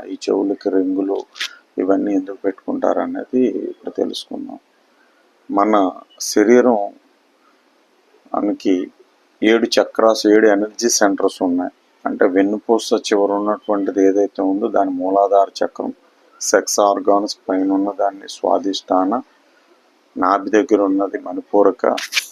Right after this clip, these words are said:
ఇది అనాథ హృదయ చక్రం,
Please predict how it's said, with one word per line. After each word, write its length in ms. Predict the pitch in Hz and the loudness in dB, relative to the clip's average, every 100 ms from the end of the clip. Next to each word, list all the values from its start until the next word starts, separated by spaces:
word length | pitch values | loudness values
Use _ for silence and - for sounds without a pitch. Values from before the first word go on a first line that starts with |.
| _ _ _ _ _ _ _ _ 107 | _ _ _ _ _ _ _ _ -4
ఇది 220 | 98 104 | 2 2
అనాథ 460 | 98 95 95 101 107 98 101 131 - _ _ _ _ _ _ _ 101 | 2 0 2 2 0 0 2 0 -2 _ _ _ _ _ _ _ -2
హృదయ 260 | 87 98 | 4 2
చక్రం, 440 | 92 92 - 113 | 2 -4 -2 -4